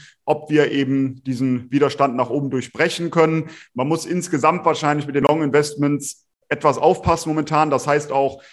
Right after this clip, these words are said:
wenn wir hier eine Long-Strategie fahren und man wartet eben ab, ob ein bestimmtes Level überschritten wird, dann vielleicht erstens die Positionsgrößen runter und die Position dann auch eng,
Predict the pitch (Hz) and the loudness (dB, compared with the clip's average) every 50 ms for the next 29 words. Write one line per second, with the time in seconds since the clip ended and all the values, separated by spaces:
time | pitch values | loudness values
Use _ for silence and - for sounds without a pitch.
0 | _ _ - 127 151 180 175 156 165 151 131 143 156 151 151 139 - - 135 131 | _ _ 2 2 2 2 4 2 2 2 2 2 2 4 4 4 2 0 -2 -2
1 | 139 131 139 147 156 165 - - 147 143 143 143 127 135 131 - - 151 147 160 | 0 2 2 2 2 0 -4 -2 -2 -2 -2 -4 -6 -6 -6 -4 0 2 4 4
2 | 175 170 151 135 135 123 113 127 139 160 - 151 - 139 135 123 117 - 175 175 | 4 2 0 -2 -2 -2 0 0 0 -2 -4 -6 -6 -6 -6 -6 -2 -2 -2 -2
3 | - - - - _ - - - - - 139 135 139 135 - 127 131 - 165 160 | -2 -4 -8 -8 _ -6 -10 -10 -4 -4 -2 -2 0 -2 -4 -4 -4 -4 -4 -6
4 | 151 151 131 135 147 147 151 151 135 131 127 - - 170 165 - 156 139 151 151 | -6 -6 -2 0 0 0 0 0 0 0 -2 0 -2 -4 -4 -4 -2 2 2 2
5 | 151 - - - - - _ - - 139 156 151 - - 143 147 147 151 147 - | 2 0 -10 -18 -20 -20 _ 0 0 0 0 0 -4 0 2 4 4 2 0 -4
6 | - - _ - - 131 147 147 - - 160 151 - - - - 147 143 135 131 | -12 -20 _ -4 0 0 0 0 -2 -6 -6 -6 -4 -6 -4 -2 -2 -2 -2 -2
7 | - - 165 190 185 - - 165 165 151 143 147 135 156 160 151 156 160 151 147 | 0 2 2 2 2 0 0 0 0 0 0 0 0 0 0 0 0 0 0 0
8 | 147 - - - _ - - 156 143 143 139 147 147 143 131 131 - - - 147 | -2 -6 -16 -18 _ -6 -4 -2 -2 -2 -2 0 0 0 0 0 -6 0 2 4
9 | 147 147 143 127 120 113 123 - 139 135 | 4 4 2 2 0 0 -2 -2 -4 -4